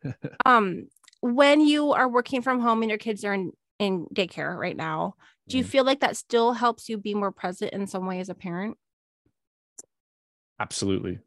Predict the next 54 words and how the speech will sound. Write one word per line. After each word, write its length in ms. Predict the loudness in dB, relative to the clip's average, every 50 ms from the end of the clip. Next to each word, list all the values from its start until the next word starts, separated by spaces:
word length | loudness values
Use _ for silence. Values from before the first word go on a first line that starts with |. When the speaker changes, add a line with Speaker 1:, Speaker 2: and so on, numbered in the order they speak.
| _ -8
Speaker 1:
I 60 | -4
mean, 160 | -2 -2 0
it, 140 | 0 0 0
it's 180 | -2 -2 -2 -2
a, 180 | -2 -2 -4 -4 -8
it's 180 | -8 -4 -4
a 60 | -4
reset, 500 | -2 -2 -2 -2 -2 -2 -2 -2 -2 -4 -8 _ _ _ _
you 120 | -10 -8
know, 340 | -6 -6 -6 -6 -6 -8 -10 -10
and, 120 | -8 -8 -6
and, 200 | -4 -4 -2 -2
and 100 | -2 -2
again, 280 | -2 0 0 0 0 0
I, 180 | 0 -2 -4 -6 _ _ _ _ _ _ _ _ _ _ _ -8
I 80 | -8 -8
joke, 400 | -4 -2 0 2 2 2 0 _ _ _ -16
you 120 | -12 -10 -8
know, 100 | -6 -4
my, 200 | -2 -2 -4 -4 -6 -12 _ _ _ _
my 120 | -6 -4 -2
wife 420 | 0 2 2 2 0 -2 -4 -8
started 400 | -6 -4 0 0 2 2 0 0
working 400 | 0 0 0 0 -2 -4 -6 -6
from 200 | -6 -6 -6 -4
home 380 | -2 -2 0 0 0 0 -2 -2
just 260 | -2 -2 -2 -2 0
last 260 | -2 -2 -2 -2 -4
week, 320 | -4 -4 -4 -6 _ -20 -20 _ _ _ -12
uh, 260 | -10 -8 -6 -6 -8 -8
for 120 | -8 -10
the 100 | -10 -8
first 280 | -4 -2 -2 -2 -2 -4
time 220 | -6 -6 -4 -4
ever. 160 | -4 -2 0 0
Yeah. 120 | 2 2 2 2 2 4 4 4
Speaker 2:
Oh. 460 | 4 4 4 2 0 -2 -4 -4 -2 0
Speaker 1:
Yes. 400 | 0 0 0 -2 -4 -8 -10 -8
So 240 | -4 0 2 2 2
it's 160 | 2 0 -2
a 40 | -2
new 200 | -2 0 2 2
dynamic 520 | 4 4 2 2 2 0 0 0 -2 -2
in 100 | -2 -2
our, 220 | 0 0 0 -2 -2
in 120 | -4 -6 -4
our 120 | -4 -2
marriage. 380 | -2 -2 -2 -2 -4 -4 -6 -10
There's 140 | -10 -6 -4
no 120 | -2 0
doubt 180 | 2 2 0 0
about 280 | 0 2 2 2 2 2
it. 160 | 0 -2 -4
And, 280 | -4 -6 -4 -6 -6